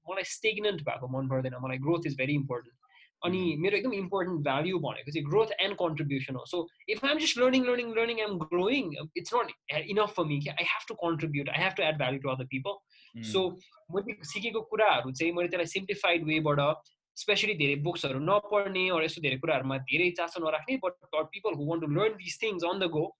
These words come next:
Speaker 1: because there's someone that can actually bridge that gap। भनौँ न, पुरै बुक पढ्नु versus मैले यस्तो यस्तो छ, these, these are some frameworks you can learn भनेर कसैलाई सेयर गर्दाखेरि चाहिँ हेल्पफुल हुन सक्छ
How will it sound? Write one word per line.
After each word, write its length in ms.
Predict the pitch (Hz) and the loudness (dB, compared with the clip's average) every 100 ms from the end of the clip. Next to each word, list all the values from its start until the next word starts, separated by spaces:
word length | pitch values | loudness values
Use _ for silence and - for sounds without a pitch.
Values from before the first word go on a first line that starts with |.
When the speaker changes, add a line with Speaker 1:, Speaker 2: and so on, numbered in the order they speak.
| _ _ _ | _ _ _
Speaker 1:
because 280 | 147 160 170 | -4 0 2
there's 180 | 165 160 | 2 2
someone 420 | 170 175 175 160 | 0 0 0 2
that 240 | 147 143 147 | 2 0 0
can 140 | 151 | 0
actually 400 | 139 135 143 131 _ _ _ _ _ _ - 151 | 0 0 -2 -4 _ _ _ _ _ _ -12 2
bridge 280 | 175 196 | 2 4
that 220 | - 151 139 | 4 2 4
gap। 300 | 147 143 - | 2 2 -4
भनौँ 180 | 143 165 | -4 -2
न, 60 | |
पुरै 240 | 147 196 185 | 2 2 4
बुक 180 | 185 - | 0 0
पढ्नु 260 | 185 208 - - _ _ _ _ _ _ _ _ _ _ _ _ _ _ - | 0 0 -2 -10 _ _ _ _ _ _ _ _ _ _ _ _ _ _ -4
versus 400 | 139 143 226 - _ _ _ _ | -2 2 0 0 _ _ _ _
मैले 280 | 151 180 185 | -2 0 0
यस्तो 160 | 165 - | -2 -4
यस्तो 120 | 190 - | -8 -4
छ, 380 | 170 165 156 147 | 2 4 4 2
these, 180 | 156 - _ | -8 -12 _
these 120 | 170 | -4
are 80 | 180 | -2
some 160 | 170 165 | 0 -2
frameworks 320 | 175 170 165 | -2 0 -2
you 80 | 165 | -2
can 140 | 156 | -2
learn 220 | 165 196 156 | 0 0 -2
भनेर 180 | 117 - | -8 -14
कसैलाई 200 | - 143 143 | -12 -8 -4
सेयर 160 | 160 | -2
गर्दाखेरि 320 | 143 139 135 | -2 -4 -4
चाहिँ 140 | 135 139 | -4 -6
हेल्पफुल 220 | 113 135 | -6 -10
हुन 880 | 120 _ _ _ _ _ _ _ - | -12 _ _ _ _ _ _ _ -14
सक्छ 260 | - 123 | -10 -8